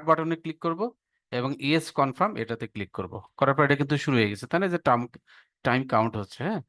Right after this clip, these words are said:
আমি এখানে প্রশ্ন দেখে দেখে সবগুলোই উত্তর দিব, তাই না? ধরো এই প্রশ্নটা আছে, "বাংলাদেশে কত সালে বৈষম্য বিরোধী ছাত্র আন্দোলন সংগঠিত হয়?" দুই হাজার চব্বিশ সালে। এখানে একটা ক্লিক করলে এটা এই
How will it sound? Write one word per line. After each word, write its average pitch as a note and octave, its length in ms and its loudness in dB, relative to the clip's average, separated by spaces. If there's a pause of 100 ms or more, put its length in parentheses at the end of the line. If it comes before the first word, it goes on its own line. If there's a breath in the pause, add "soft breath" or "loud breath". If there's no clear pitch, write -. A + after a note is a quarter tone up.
(300 loud breath)
আমি C3 240 4
এখানে D#3 260 4
প্রশ্ন C#3+ 320 0
দেখে C3+ 220 0
দেখে D3+ 240 -2
সবগুলোই B2+ 420 -2
উত্তর A#2+ 240 -8
দিব, G2 240 -8
তাই D#3+ 140 0
না? G#3+ 100 -2 (640 soft breath)
ধরো C#3+ 240 6
এই E3 160 8
প্রশ্নটা D#3+ 360 4
আছে, D3+ 160 0
"বাংলাদেশে C3+ 440 4
কত D3+ 160 2
সালে D#3 240 -2
বৈষম্য D3 480 -2
বিরোধী C#3+ 300 -4
ছাত্র - 320 -4
আন্দোলন B2 300 -4
সংগঠিত B2 340 -8
হয়?" E3 140 2 (380 loud breath)
দুই B2+ 160 2
হাজার A#2+ 200 4
চব্বিশ G#2+ 300 -2
সালে। F2+ 220 -8 (460 loud breath)
এখানে D#3+ 220 8
একটা F3+ 200 4
ক্লিক F#3+ 240 4
করলে G3+ 220 8 (540)
এটা D3 220 6 (140)
এই D#3 120 6